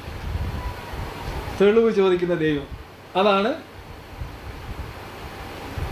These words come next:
മുസ്ലിം സാഹിത്യത്തിലെ, മതസാഹിത്യത്തിലെ അള്ളാഹു. ഇത് തീർച്ചയായിട്ടും നമ്മൾ കരഞ്ഞു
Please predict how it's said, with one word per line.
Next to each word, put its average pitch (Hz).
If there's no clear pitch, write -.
മുസ്ലിം 185
സാഹിത്യത്തിലെ, 165
മതസാഹിത്യത്തിലെ 156
അള്ളാഹു. 151
ഇത് 185
തീർച്ചയായിട്ടും 202
നമ്മൾ 190
കരഞ്ഞു 226